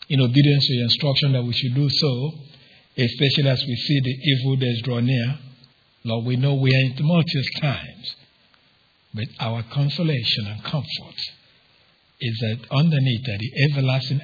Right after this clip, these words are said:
arm that sustains us. For this, we gather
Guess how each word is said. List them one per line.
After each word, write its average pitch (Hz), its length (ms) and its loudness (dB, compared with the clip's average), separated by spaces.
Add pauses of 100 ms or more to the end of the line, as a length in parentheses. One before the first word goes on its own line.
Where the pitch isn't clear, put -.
arm 110 220 -8 (880)
that - 140 -8
sustains 107 420 -8
us. - 360 -12 (640)
For 107 80 -6
this, 123 640 -2 (500)
we 101 160 -8
gather 131 360 0